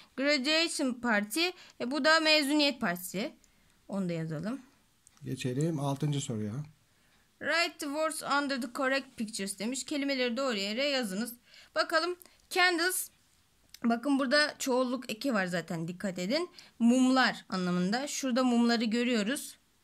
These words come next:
Speaker 1: Aa, yok yok, pardon, şurada mumları görüyoruz. Orada daha büyük bir şey göreceğiz.
Speaker 2: Ha, evet, o pastanın üzerindeki mumları kastetmemiş, aşağıdaki
Speaker 1: Evet,
Speaker 2: mumları
Speaker 1: orada
Speaker 2: kastetmiş. Evet.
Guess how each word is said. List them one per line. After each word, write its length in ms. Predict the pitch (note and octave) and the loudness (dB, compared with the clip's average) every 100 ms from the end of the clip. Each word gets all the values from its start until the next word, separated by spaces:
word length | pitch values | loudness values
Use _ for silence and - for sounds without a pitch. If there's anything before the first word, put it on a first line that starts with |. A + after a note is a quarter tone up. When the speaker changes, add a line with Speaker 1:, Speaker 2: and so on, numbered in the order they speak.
| _ _ | _ _
Speaker 1:
Aa, 140 | F#3 F3+ | -4 0
yok 200 | A3+ A3+ | 0 0
yok, 140 | C4 | 0
pardon, 240 | A3+ G#3 F3+ | 0 0 -2
şurada 300 | - A#3+ A3 | -2 2 2
mumları 360 | F#3+ F3+ F3 | 2 0 -2
görüyoruz. 460 | E3 E3+ F3 B3+ D#4+ - _ - | -2 -4 -2 -2 -4 -10 _ -10
Orada 340 | F#3+ G3+ A3+ | -4 -2 -2
daha 260 | G#3 G#3 G3 | -2 -2 -2
büyük 220 | G3+ F#3 | -2 -4
bir 60 | F#3 | -6
şey 220 | G3+ F#3 | -4 -4
göreceğiz. 420 | E3 E3 G#3 A#3 | -4 -4 -2 -2
Speaker 2:
Ha, 40 | C3 | 0
evet, 220 | C#3 B2 | 0 0
o 160 | C#3 | -2
pastanın 380 | C#3 D#3+ D#3+ E3 | 0 0 2 2
üzerindeki 400 | E3 E3 E3 D3+ | 4 4 4 4
mumları 420 | D#3+ E3 E3 E3+ | 4 6 4 4
kastetmemiş, 680 | E3 E3 E3 F#3 E3+ F3 A3+ | 2 0 2 0 2 2 2
aşağıdaki 440 | F#3 F3+ F#3 F3+ F3+ | 2 0 0 0 2
Speaker 1:
Evet, 100 | F#3 | 2
Speaker 2:
mumları 240 | D3 C3 | 4 2
Speaker 1:
orada 160 | A#2+ - | 0 -2
Speaker 2:
kastetmiş. 520 | A2+ - A2 - - | -6 -8 -12 -10 -4
Evet. 220 | D3+ A#2+ | -2 -2